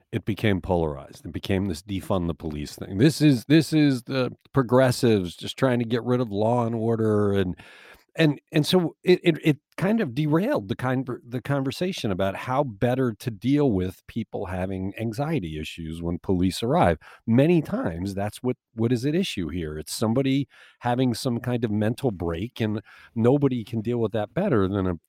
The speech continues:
a social worker who understands what's driving it. They're educated in it. They've dealt with it a lot. How do we get back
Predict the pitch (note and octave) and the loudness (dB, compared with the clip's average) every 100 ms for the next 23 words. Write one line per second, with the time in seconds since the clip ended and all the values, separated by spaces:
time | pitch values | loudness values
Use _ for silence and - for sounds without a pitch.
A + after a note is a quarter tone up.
0 | - G#2 - G#2 - F#2 F2+ F2 A2 C3 | -10 -6 -2 -2 0 -2 0 -2 -4 -6
1 | G#2+ G2+ G#2 G#2 - A2+ G#2+ F#2+ F#2 F2+ | -6 -6 -6 -8 -8 -6 -4 -4 -6 -8
2 | - F2+ F2+ F#2 A2+ A#2 G2 F#2 F2 E2+ | -4 -2 -2 -4 -6 -6 -4 -4 -6 -10
3 | - G2+ G2+ G2 F#2+ A2+ - E2+ E2 G2 | -4 -4 -4 -4 -4 -4 -6 -10 -8 -6
4 | G#2 G2+ F#2 F#2+ F2 E2+ E2+ E2+ - _ | -6 -6 -6 -4 -2 2 2 0 -6 _
5 | - - _ - A#3 D#4+ B3 G#3 C#3+ F3 | -20 -20 _ -4 2 2 2 0 0 -2
6 | G3 | -4